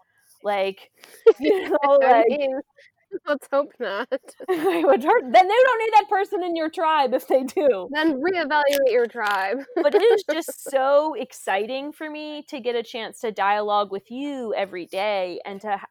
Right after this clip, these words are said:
Speaker 1: have the other people in my life who are in this group. It's just so, it's like, "Come on, guys, let's go forward. Let's do it. Let's literally do it. We're doing it."
Speaker 2: Mm-hmm.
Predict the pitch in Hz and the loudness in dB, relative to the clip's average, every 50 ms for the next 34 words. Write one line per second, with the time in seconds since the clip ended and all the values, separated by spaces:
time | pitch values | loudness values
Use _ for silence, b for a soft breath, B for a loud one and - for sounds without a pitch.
0 | - 180 - - 226 233 240 220 202 185 208 226 180 208 208 226 220 - 233 226 | -20 -14 -6 -2 0 0 -2 -2 -8 -6 -4 -2 -2 -2 -2 -6 -8 -8 -12 -14
1 | 214 - 220 202 - 208 202 190 175 170 190 190 202 208 214 - 220 190 170 - | -10 -6 -6 -6 -6 -6 -8 -6 -6 -4 -2 -2 -2 -4 -4 -8 -8 -8 -8 -6
2 | 165 202 208 202 196 190 - - 185 196 208 214 - - 220 214 - - 302 339 | -8 -10 -10 -12 -14 -14 -14 -10 -8 -8 -8 -8 -6 -8 -8 -8 -8 -12 -12 -12
3 | - - - - - 226 214 214 220 226 233 240 247 254 247 b b b b b | -12 -14 -20 -12 -8 -6 -4 -4 -2 -2 -2 -2 -4 -4 -8 b b b b b
4 | b - 240 - - 247 214 - - - 320 320 294 262 254 247 226 220 254 - | b -8 -6 -2 -2 -4 -4 -4 -6 -4 -2 -2 -2 0 0 0 0 -2 -6 -8
5 | - 277 254 254 247 214 185 165 123 - _ _ - 233 240 - - - 269 247 | -4 -4 -4 -2 -2 -4 -4 -4 -6 -8 _ _ -4 -4 -4 -4 -2 0 2 2
6 | 208 - - _ _ _ _ _ _ _ _ - - - - 233 247 247 247 247 | 2 2 -2 _ _ _ _ _ _ _ _ -12 -12 -10 -2 0 2 2 2 2
7 | 247 247 247 233 226 185 208 220 254 247 233 233 214 185 160 196 220 | 0 0 0 -2 -4 -2 -4 -4 -2 0 -2 -2 -2 -6 -8 -10 -12